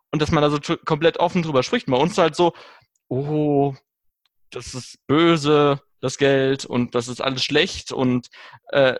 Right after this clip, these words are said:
wenn, wenn du natürlich denkst, sobald du Geld besitzt oder sobald du dich damit beschäftigst, dass,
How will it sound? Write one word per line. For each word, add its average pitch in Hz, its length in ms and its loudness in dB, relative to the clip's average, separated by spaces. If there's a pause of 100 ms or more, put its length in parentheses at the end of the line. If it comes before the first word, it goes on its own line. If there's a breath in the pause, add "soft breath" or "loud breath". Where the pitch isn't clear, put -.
(280)
wenn, 143 360 0
wenn 143 100 4
du 151 60 2
natürlich 139 320 -2
denkst, 160 260 0
sobald 139 340 0
du 139 120 -10
Geld 139 320 0
besitzt 139 480 -2
oder 131 100 2
sobald 131 340 0
du 139 60 -6
dich 127 80 -6
damit 123 240 2
beschäftigst, - 680 -4 (380 soft breath)
dass, - 300 -6